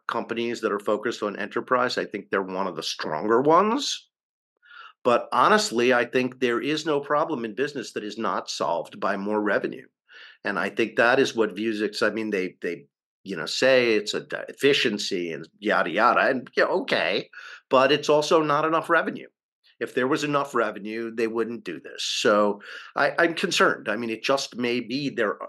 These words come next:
as much as we like the use cases and understand the u-, use cases, it, it may be that people who manage businesses don't think it's that big of a deal. And, uh, you know, I talked to the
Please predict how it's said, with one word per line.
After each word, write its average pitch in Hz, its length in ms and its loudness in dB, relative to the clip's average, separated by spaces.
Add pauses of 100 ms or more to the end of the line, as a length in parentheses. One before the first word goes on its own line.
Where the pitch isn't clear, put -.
(560)
as 107 200 -4
much 131 340 0
as 95 160 -4
we 139 260 -2
like 113 300 0
the 104 100 -8
use 113 240 -4
cases 85 440 -6 (260)
and 113 200 0
understand 131 960 2
the 160 80 -6
u-, 175 220 -2 (120)
use 151 280 -2
cases, 226 540 -4 (340)
it, 180 180 -2
it 196 200 2
may 202 240 4
be 196 220 -4
that 180 200 -2
people 180 300 -4
who 175 120 -4
manage 170 420 -2
businesses 180 600 -6
don't 143 360 -6 (260)
think 156 200 -2
it's 180 220 -2
that 160 240 0
big 160 160 -2
of 165 80 0
a 170 60 -4
deal. 180 400 -6 (1400)
And, 143 340 0
uh, 143 240 4 (100)
you 165 100 0
know, 165 60 4
I 156 60 6
talked 170 400 -2
to 185 100 -2
the 127 360 0